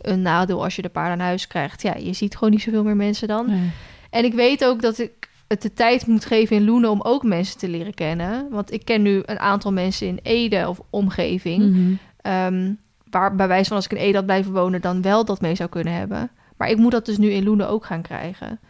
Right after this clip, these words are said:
Speaker 1: En daar zit ik dan ook weer een beetje mee van, ja, maar hoe moet ik gaan doen? Hoe, hoe de fuck moet je vrienden gaan maken? <laughs>
Speaker 2: Lastig is dat eigenlijk, hè? We
Speaker 1: Ja.
Speaker 2: zijn er veel te oud voor.
Speaker 1: Ja, maar normaal kreeg je dat op school. Of je werkt daar in de buurt, je hebt misschien collega's. Of,
Speaker 2: Ja.
Speaker 1: eh,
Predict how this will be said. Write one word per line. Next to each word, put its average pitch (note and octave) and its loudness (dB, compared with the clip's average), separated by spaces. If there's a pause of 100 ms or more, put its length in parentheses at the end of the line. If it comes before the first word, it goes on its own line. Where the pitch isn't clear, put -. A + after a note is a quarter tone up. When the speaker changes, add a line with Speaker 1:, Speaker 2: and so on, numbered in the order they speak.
(600)
Speaker 1:
En G3+ -4 (340)
daar G#3+ 4
zit A3+ -4
ik A3 2
dan A3 0
ook G#3+ -2
weer G#3+ 2
een G#3 4
beetje G3+ 4
mee G3 6
van, G#3 2
ja, G3 2
maar F#3+ 4
hoe G#3 6
moet G#3+ 6
ik - -10
gaan F#3 0
doen? A3 4
Hoe, A3 4
hoe C#4 4
de C4 -2 (440)
fuck - -2
moet A3+ 4
je G3+ -2
vrienden C4+ 2
gaan D#3+ -2
maken? A#3 0
<laughs> - - (800)
Speaker 2:
Lastig G3+ -8
is D3 -10
dat F#3 -4
eigenlijk, D#3+ 0
hè? F#3+ 2
We G#3+ 6
Speaker 1:
Ja. A#3 6
Speaker 2:
zijn C4 6
er G3+ 4
veel G#3+ 0
te F#3+ 0
oud F#3+ 2
voor. D#3 -2
Speaker 1:
Ja, A#3+ 2
maar B3+ 2
normaal C4+ 4
kreeg C4+ 2
je - -6
dat B3 0
op G#3 -6
school. C4+ 2 (240)
Of G#3+ 0
je G#3 2
werkt C4+ 4
daar B3+ 2
in A#3+ 4
de A3+ 6
buurt, A#3 2
je A3+ -2
hebt G#3 -2
misschien G3 -4
collega's. A#3 0
Of, - -6
Speaker 2:
Ja. F#3 -4 (140)
Speaker 1:
eh, - -4